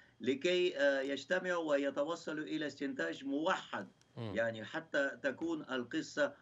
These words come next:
Speaker 1: واضحة. بدلًا من كل ذلك، نحن لا نسمع إلا اتهامات، آه، خالية من وغير مدعومة بأية وقائع ملموسة وبأية أدلة بأن هناك قضية تسميم.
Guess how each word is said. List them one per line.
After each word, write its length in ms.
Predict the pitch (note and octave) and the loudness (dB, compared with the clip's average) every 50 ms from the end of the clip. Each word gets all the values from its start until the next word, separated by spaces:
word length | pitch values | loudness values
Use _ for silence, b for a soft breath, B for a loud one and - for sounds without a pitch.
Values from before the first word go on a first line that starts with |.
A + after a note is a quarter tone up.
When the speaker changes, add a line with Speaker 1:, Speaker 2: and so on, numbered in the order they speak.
| B B | B B
Speaker 1:
واضحة. 500 | - A#2+ B2+ - - C3 - - - - B B B B B | -2 2 4 4 4 4 2 0 -2 -8 B B B B B
بدلًا 360 | - E3+ F#3 F#3+ F#3+ F#3 F3 | 2 4 4 6 6 6 6
من 220 | E3 D#3+ D#3+ D#3 | 4 2 -2 -2
كل 300 | C#3+ - F#3 F3 E3 E3 | -2 -2 -2 0 0 -2
ذلك، 340 | D#3 F3+ F#3 F#3 F3+ D#3+ - | 0 0 0 0 0 -2 -2
نحن 640 | D3+ C#3 D3+ E3 - - C#3+ D3 D#3+ E3 E3 - - A#2 | -2 -2 -2 -2 -4 -6 -8 -8 -6 -6 -6 -6 -8 -4
لا 180 | C3 D3+ E3+ E3+ | 0 0 0 2
نسمع 600 | E3 F3 - - - D#3 D#3 D#3 D#3 D#3 D3 - - | 0 -2 -4 -6 -8 -4 -2 0 0 0 -2 -4 0
إلا 540 | F3+ F#3+ F#3+ F#3+ F3+ F3 F3+ E3+ E3+ E3+ E3 b b b b b b - | 2 2 2 2 2 2 4 4 2 2 0 b b b b b b -6
اتهامات، 760 | C#3+ C#3+ - - - C#3+ C3 C3+ C3+ C#3 D#3 D#3+ F3 E3 - - | -6 -6 -4 -2 -2 0 2 2 2 4 4 2 2 2 0 -2
آه، 680 | E3 D#3 D3+ D3+ D3 C#3+ C#3+ - - A2 B2 B2+ B2 B2 | 0 2 2 4 2 2 0 -2 -4 -2 0 2 2 0
خالية 520 | A#2+ - E3 E3+ F3+ E3+ D#3+ D#3 D3+ C#3+ | 0 0 2 2 2 2 2 2 2 2
من 400 | C#3 C#3 C#3+ C#3 C#3 C3+ C3+ C3+ B2+ | 2 2 2 2 2 0 -4 -6 -6
وغير 500 | - B2+ C3 B2+ B2+ B2+ D#3+ F3+ F3+ D#3+ | -4 -2 0 0 2 2 4 4 4 4
مدعومة 540 | D3 C#3+ B2 C#3+ D3+ E3 D#3+ D#3 D#3 D3 - B B B B B B | 2 2 2 2 0 -2 -2 0 -2 -2 -2 B B B B B B
بأية 640 | G2 A#2 C#3 C#3 C3+ C#3+ D#3+ E3 D#3+ D3+ - D3 C3+ | -2 0 2 2 2 2 0 2 2 2 2 4 4
وقائع 500 | A#2+ B2 A#2+ A#2+ D3+ D#3 D3+ C#3+ C3 B2 | 4 4 2 2 4 4 6 6 6 4
ملموسة 500 | A2+ - B2 C3 D3 D#3 D3+ - D3 B2+ | 2 0 0 0 0 -2 -2 0 2 2
وبأية 800 | B2+ B2 A#2+ A2+ A#2+ B2 C#3 D3 D3 C#3 B2 - B2 A#2 A#2 A#2+ | 2 2 0 0 -2 -2 0 0 0 0 0 0 0 0 2 2
أدلة 440 | A#2+ C3 E3+ F3+ E3+ E3+ E3+ E3 - B B B B | 2 0 0 0 2 2 0 0 -2 B B B B
بأن 220 | - C3 C3+ C3 C3+ | 0 0 2 2 2
هناك 460 | C3 B2+ - C#4 D#3 E3+ E3+ - D#3+ | 0 0 0 2 2 2 0 2 2
قضية 500 | D3 C#3+ C#3+ C3+ B2+ B2+ D3+ D#3 D3+ C#3+ | 2 2 2 0 -2 0 0 0 0 0
تسميم. 640 | C#3 C#3+ - D3 D3 - E3 E3 D3 A2 - - | -2 -2 -4 -8 -6 -6 -4 -2 -2 -2 -2 -4